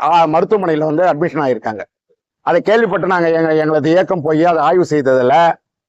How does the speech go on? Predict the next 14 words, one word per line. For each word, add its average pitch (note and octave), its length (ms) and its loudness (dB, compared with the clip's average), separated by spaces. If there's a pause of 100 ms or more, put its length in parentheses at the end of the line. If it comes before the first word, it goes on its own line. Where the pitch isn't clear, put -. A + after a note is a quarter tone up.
(120)
இந்த E3 180 -2
வாந்தி G3+ 280 2
பேதி F#3 240 2
ஏற்பட்ட F3+ 360 0
பகுதிகளில் F3 580 0
குடிநீர் A3 420 0
பிரச்சனையால D#3+ 540 0
தான் F3 120 2
இது D3+ 160 -2
ஏற்பட்டது D3+ 500 -2
என்பதை C#3+ 280 -2
வந்து E3+ 540 2
அந்த D3+ 200 -2
மருத்துவர், F3+ 580 0